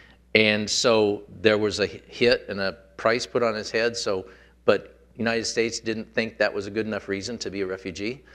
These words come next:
So we got him into Canada, <laughs> and Canada took him, got him a refugee visa. Now he's, he's got landed immigrant status up there in Canada. He planted the church in, in Calgary, about a ninety people in that, baptizing people all the time up there. It's a, it's a really dynamic group.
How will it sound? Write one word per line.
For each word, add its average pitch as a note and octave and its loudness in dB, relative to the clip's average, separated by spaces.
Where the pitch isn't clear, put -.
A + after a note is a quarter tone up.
So A#2 2
we A2 2
got C3 6
him C3+ 0
into C#3+ -2
Canada, D#3+ 2
<laughs> - 0
and A#2 4
Canada C#3 4
took D#3 4
him, F#2+ 0
got B2+ 8
him C3 4
a B2 0
refugee B2+ 0
visa. C3 -2
Now B2+ 2
he's, B2 0
he's A#2 -2
got A2+ 6
landed B2 4
immigrant A#2 2
status G#2 0
up A2+ -4
there G#2+ -4
in G#2 -8
Canada. A2 0
He D3 4
planted C#3+ 6
the A#2+ -2
church C#3 2
in, A2+ -6
in A2 -4
Calgary, C3 0
about E3+ 6
a A#2+ 4
ninety C#3 2
people D3 -2
in C#3+ -2
that, D3 -4
baptizing C3 4
people A#2+ -6
all A2+ -2
the A#2 0
time A#2 -4
up A2+ -10
there. A2 0
It's G#2+ -4
a, A2 -6
it's - -10
a G#2+ -8
really A2+ -2
dynamic G#2+ -4
group. A2 -2